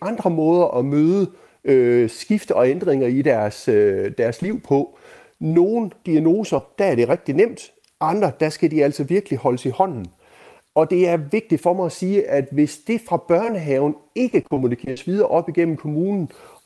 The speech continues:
når de, de skal screenes i forhold til, er de klar, så taber vi dem selvfølgelig på gulvet.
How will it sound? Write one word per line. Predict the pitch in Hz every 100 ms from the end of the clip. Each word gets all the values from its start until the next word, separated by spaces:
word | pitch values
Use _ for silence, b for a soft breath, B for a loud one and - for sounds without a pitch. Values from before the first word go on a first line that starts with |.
| _
når | 156 147
de, | 143 151 - - -
de | 151
skal | 147 - 123 120 113 110 107
screenes | - - 170 220 160 - -
i | -
forhold | 139 156 160
til, | - 151
er |
de | 139
klar, | 127 - 180 117 b b b
så | - - 247
taber | - 240 143
vi | 120
dem | 123 113
selvfølgelig | - - - 175 196 -
på | -
gulvet. | 113 170 127